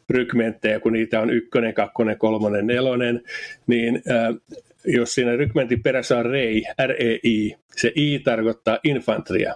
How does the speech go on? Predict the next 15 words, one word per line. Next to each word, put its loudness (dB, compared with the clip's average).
eli 2
se -2
on 0
jalkaväki. -4
R -2
E 0
G, -4
G 4
on 2
genie, 0
eli 0
se 0
on -2
pioneerijoukkue. 0
Ja 0